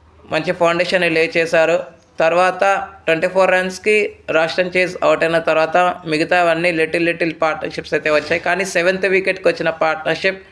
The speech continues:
అద్భుతం అని చెప్పుకోవచ్చు. ఆ టైంలో ఇట్లాంటి పార్ట్నర్‌షిప్ రావడం ఇంకా, ఆ, వెస్టిండీస్కి ఒక మంచి బలోపేతం అనేది పెరిగిందని చెప్పుకోవచ్చు. ఆ, close to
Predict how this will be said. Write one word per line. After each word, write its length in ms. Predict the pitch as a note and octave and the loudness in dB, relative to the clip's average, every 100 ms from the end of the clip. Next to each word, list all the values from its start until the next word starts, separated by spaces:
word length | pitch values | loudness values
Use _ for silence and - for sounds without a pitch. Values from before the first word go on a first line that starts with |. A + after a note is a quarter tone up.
| - - - _ _ | -20 -20 -20 _ _
అద్భుతం 440 | - D3 D3+ F#3 F#3+ | -4 -2 0 0 2
అని 120 | F3+ | 0
చెప్పుకోవచ్చు. 380 | E3 - D3+ D3+ | -2 0 0 0
ఆ 140 | D3+ F3 | 0 0
టైంలో 760 | F#3+ F#3+ F#3+ G#3 G#3 G#3 - - | 2 2 4 6 6 4 -2 -8
ఇట్లాంటి 460 | E3 D#3 F#3+ F#3+ F#3 | -6 0 0 0 -2
పార్ట్నర్‌షిప్ 720 | F#3+ F3 F3 F#3 E3+ F3+ - | 0 0 0 -4 -4 -4 0
రావడం 440 | D#3 D3+ D#3+ F3+ - - | 0 2 0 -4 -12 -6
ఇంకా, 520 | D3+ F3 F3 - - - - - - | -2 0 0 -2 -10 -20 -20 -14 -4
ఆ, 300 | D3 D3 C#3+ | -2 0 2
వెస్టిండీస్కి 720 | D3 D3 F#3 F#3 F#3 F#3+ F#3+ | 0 0 -2 -2 -2 0 0
ఒక 180 | - - | 0 0
మంచి 520 | D3 D3+ D#3 F3 E3 - - - - - - | 0 0 -2 -2 -2 -4 -14 -12 -10 -10 -2
బలోపేతం 500 | D#3 F3+ F3+ F#3+ F#3 | 2 2 0 0 2
అనేది 240 | F3 E3+ | 2 2
పెరిగిందని 440 | E3 D#3+ D#3+ D#3+ D#3 | 2 0 0 0 -2
చెప్పుకోవచ్చు. 480 | C#3+ D3+ D3 D3 - | 0 0 0 -2 -4
ఆ, 100 | - C#3+ C#3 C#3 C#3 C#3 - - | 0 2 4 4 2 0 -4 -2
close 240 | E3+ F#3+ F#3+ - | 2 4 2 2
to 220 | A3+ A3+ | 4 4